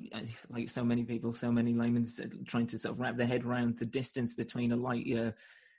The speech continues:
in, in comparison. I, I can't remember the number you threw out, but it was a lot. It was a big number. Do you feel that is a part that plays in it, in the sense that if there are civilizations, if there is intelligent life out there, it's just too far away?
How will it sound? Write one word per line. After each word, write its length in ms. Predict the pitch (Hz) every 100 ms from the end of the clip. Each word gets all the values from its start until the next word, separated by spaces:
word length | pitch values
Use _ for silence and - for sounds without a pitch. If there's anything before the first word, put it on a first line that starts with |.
| _
in, 160 | - 113
in 160 | - 113
comparison. 580 | 117 107 113 110 127 120
I, 60 | 120
I 160 | 117
can't 220 | 120 135 117
remember 240 | 117 117
the 100 | 113
number 240 | 117 113
you 140 | 113 117
threw 240 | - 117
out, 200 | 120 120
but 80 | 123
it 80 | 120
was 100 | 117
a 60 |
lot. 260 | 113 117 - -
It 60 |
was 120 | 120
a 60 | 120
big 240 | 127 117
number. 360 | 117 117 117 120 - _ _
Do 120 | 127 165
you 140 | 208
feel 220 | - 170
that 200 | 143 -
is 140 | 135 120
a 60 | - -
part 320 | 131 131 -
that 180 | 127 101
plays 300 | 123 123 135
in 100 | 156
it, 140 | 151 -
in 100 | 120
the 80 |
sense 280 | 120 127 117
that 160 | - - -
if 180 | 131 - - - -
there 260 | 123 117
are 300 | 117 127 127 - _ _ _ _ -
civilizations, 720 | - 123 120 117 120 127 117
if 80 | -
there 140 | 117
is 100 | 117
intelligent 460 | 117 113 117 117 123
life 160 | 120
out 100 | 120
there, 160 | 117 120
it's 280 | - 131 -
just 320 | 131 120 -
too 240 | - 127 123
far 340 | - 127 120
away? 480 | 120 120 113 117